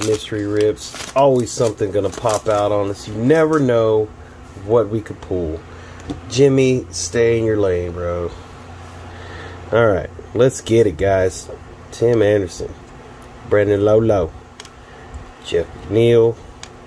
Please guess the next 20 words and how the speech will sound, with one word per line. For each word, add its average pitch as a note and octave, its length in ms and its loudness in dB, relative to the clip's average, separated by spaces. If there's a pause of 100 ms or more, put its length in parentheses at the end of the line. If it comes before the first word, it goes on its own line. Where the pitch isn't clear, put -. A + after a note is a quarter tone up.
(260)
We F#2+ 80 -8
got F#2+ 200 2
a E2 40 -2
rookie, A2 480 0 (300)
Jonathan. G2+ 600 2 (920)
Got - 140 -4
a - 20 -6
Tarek, G#2+ 600 0 (640)
another F#2+ 300 2
rookie. A2+ 420 2 (720)
Okay, C#3+ 400 4
Fergie B2 480 0
Jenkins, C3+ 560 0
Texas, C#3+ 560 0
baby. C#3 340 2
Let's C3 280 0
represent. A#2+ 560 2
I G2 80 0
like G2+ 420 2
those. A#2+ 540 0